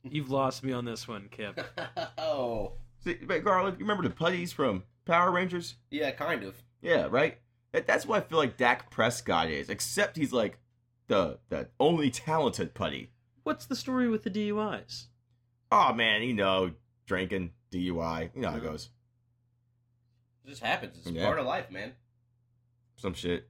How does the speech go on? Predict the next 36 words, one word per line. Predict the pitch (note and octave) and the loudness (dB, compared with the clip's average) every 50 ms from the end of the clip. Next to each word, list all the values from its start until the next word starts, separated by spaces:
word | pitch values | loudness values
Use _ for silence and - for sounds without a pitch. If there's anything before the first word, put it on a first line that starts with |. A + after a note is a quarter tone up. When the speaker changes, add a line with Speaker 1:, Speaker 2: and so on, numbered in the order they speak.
| _ - | _ -8
Speaker 3:
went | D#2+ D#2+ | -8 -6
down | D#2+ E2 E2 D#2+ D#2+ D#2+ | -4 -4 -4 -4 -6 -6
or | D2+ D2 C2+ - _ _ | -8 -10 -12 -14 _ _
whatever. | - D#2 D2+ D2+ D2+ C#2+ D2+ D2 - - _ _ _ _ _ | -8 -8 -6 -6 -6 -8 -8 -10 -10 -14 _ _ _ _ _
Anyway, | D#3 F#3+ F3+ G2 D2+ C2+ B1 - - _ _ _ _ _ _ _ _ _ _ _ _ _ _ _ _ _ _ _ _ _ _ _ _ _ _ _ _ _ _ G2 F#2 | 0 2 2 0 0 -2 -6 -10 -16 _ _ _ _ _ _ _ _ _ _ _ _ _ _ _ _ _ _ _ _ _ _ _ _ _ _ _ _ _ _ -10 -2
Dak | - D3 F3 G3 A3+ A#3 - - - _ | 0 2 2 2 2 -2 -6 -12 -4 _
is | A#2+ A2+ | 0 2
on | A#2+ G#2+ | 2 2
the | G2 E2+ | 0 0
last | E2 F#2 A2+ C3 C3+ C3+ B2+ - A2+ | 0 2 2 4 4 2 0 -2 -2
year | G#2+ G#2 G#2 G2 | 0 0 2 0
of | F#2 | 0
his | - F#2+ E2 E2+ | -2 -4 -4 -4
rookie | E2 E2 F#2+ G2+ - - A2+ G#2 | -4 -2 -2 -2 -2 -2 -4 -4
deal, | F2 F#2 G#2 F2+ D#2+ C#2 - - - _ _ | -2 0 0 0 0 -2 -4 -8 -14 _ _
which | F#2 G#2 G#2 - - - - | -4 -2 -2 -2 -6 -8 -6
is, | G#2 G#2 - G2+ | -6 -6 -6 -4
like, | G#2 G#2 F2+ F2+ E2+ - | -2 0 0 0 0 -2
he's | B2+ C#3+ | -2 -2
only | D3+ D#3 | 0 0
getting | C3+ A#2 F2+ | 0 -2 0
paid, | A#2 G#2 | 2 2
like, | G2 E2 - | 2 2 0
two | - - C#3 C3 | -2 2 2 2
million | A2 F#2+ F#2 F#2 F#2 F#2 F2 D#2+ | 4 4 2 2 2 2 0 0
dollars | D2+ E2 E2+ F2 E2+ E2+ D#2 D#2+ | 0 0 0 0 0 0 -4 -6
or | E2 | -8
something, | - F2+ E2+ - - E2+ D#2+ D#2+ - - _ _ _ _ | -6 -6 -6 -6 -4 -6 -6 -6 -8 -12 _ _ _ _
'cause | A2 G#2 G2+ | -4 0 0
he | B2 | 2
got | A#2+ G#2 F2 | 2 2 0
drafted | - G2 G2 G2+ G#2 G#2+ G#2 - G2 F2 - - | 0 2 4 6 6 4 4 0 -4 -6 -4 -4
in | F#2+ F#2+ | -4 -4
the | E2+ C#2+ - | -4 -4 -8
fourth | - - - B2 B2 B2 G#2+ G2+ - | -10 -12 -2 4 4 4 4 4 0
round. | F2+ F#2+ A2 G#2 F2 C2 A#1 - | -2 -2 0 0 0 -2 -4 -8